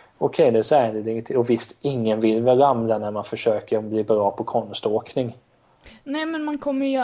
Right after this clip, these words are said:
Speaker 2: man måste ju våga göra misstag, liksom. Så är det ju.
Speaker 1: Ja, men så är det när jag spelar fotboll. Jag vet inte hur många målchanser jag missade.
Speaker 2: Nej,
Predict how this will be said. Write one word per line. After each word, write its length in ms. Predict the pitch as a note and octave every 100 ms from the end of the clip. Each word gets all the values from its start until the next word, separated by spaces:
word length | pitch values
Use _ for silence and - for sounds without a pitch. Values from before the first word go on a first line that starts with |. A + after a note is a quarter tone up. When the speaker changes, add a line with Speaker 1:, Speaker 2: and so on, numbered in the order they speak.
| -
Speaker 2:
man 120 | B3+
måste 300 | C4 - C#4
ju 460 | C4 A#3+ - E2 - _ -
våga 460 | A3 B3+ A#3 G3+
göra 220 | A3 A3+ G#3+
misstag, 680 | A#3 - - - G#3+ B3
liksom. 380 | F#3+ - - G#3
Så 120 | - A#3+
är 160 | G#3
det 60 | G#3+
ju. 140 | A#3+ - -
Speaker 1:
Ja, 120 | D3
men 120 | D#3+
så 140 | -
är 80 | B2
det 80 | C#3
när 120 | D#3+
jag 120 | B2
spelar 220 | A2 C3 C3+
fotboll. 360 | F3+ - A#2+
Jag 60 | A#2
vet 100 | A#2
inte 200 | D3+ C#3
hur 60 |
många 400 | C3+ B2+ B2 B2+ A#2+ C#3
målchanser 640 | C3+ A#2+ - A2+ A2 A#2+
jag 180 | A2 A2+
missade. 440 | F3 - A2+ G2+ - - - _ _ _ _ - -
Speaker 2:
Nej, 360 | C#4 C4 G3